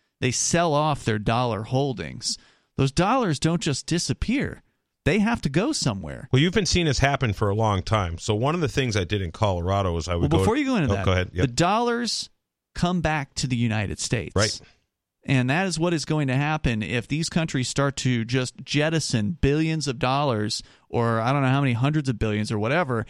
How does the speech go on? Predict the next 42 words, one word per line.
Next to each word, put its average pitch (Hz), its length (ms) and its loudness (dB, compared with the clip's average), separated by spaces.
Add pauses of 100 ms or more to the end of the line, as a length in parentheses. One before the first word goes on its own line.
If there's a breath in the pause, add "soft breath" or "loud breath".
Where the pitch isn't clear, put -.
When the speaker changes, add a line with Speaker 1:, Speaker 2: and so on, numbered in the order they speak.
(200 loud breath)
Speaker 1:
and 120 160 0
then 139 140 2
they 151 100 2
just 143 200 -2
start 139 240 -2
flowing 135 420 0
back 131 400 -4
into 131 220 -2
the 127 80 -2
United 123 400 0
States, 139 440 -2 (120)
flowing 135 400 2
back 127 360 0
into 135 220 -2
the 127 120 -2
U 131 180 0
S - 160 -2
economy. 151 560 -2 (200 loud breath)
Because 151 240 0
when 165 120 0
they 147 100 2
print 226 260 0
out 156 220 0
trillions 151 460 0
of 113 80 -4
dollars, 147 720 0 (400)
or, 120 320 2
you 123 120 -2
know, 78 60 -4
increment 123 420 0
numbers 117 260 0
in 110 80 0
a 107 60 0
computer 143 340 0
system, 110 320 -2
which 190 160 -4
is 104 160 -10
usually 117 300 -2
how 107 120 -4
they 90 120 -8
do 160 200 -2
it, 110 140 -4